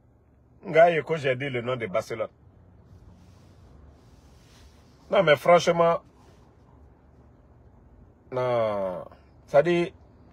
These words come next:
Dieu merci même, je n'ai pas regardé le reste du match. Moi, j'étais tellement convaincu que non, ça allait être une victoire. Et moi-même, je vais même,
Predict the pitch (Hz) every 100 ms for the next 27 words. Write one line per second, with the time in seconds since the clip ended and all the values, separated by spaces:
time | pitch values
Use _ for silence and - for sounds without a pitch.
0 | - - - - - - - - - -
1 | - - - - - 139 190 156 139 151
2 | 143 123 123 120 151 143 120 117 120 113
3 | 107 117 - 104 104 95 - 123 160 170
4 | 127 98 151 139 123 - 110 110 - 123
5 | 113 110 117 117 110 120 117 117 110 95
6 | - 110 107 - - - - - - -
7 | - - - - - 165 170 220 208 185
8 | 147 151 185 170 156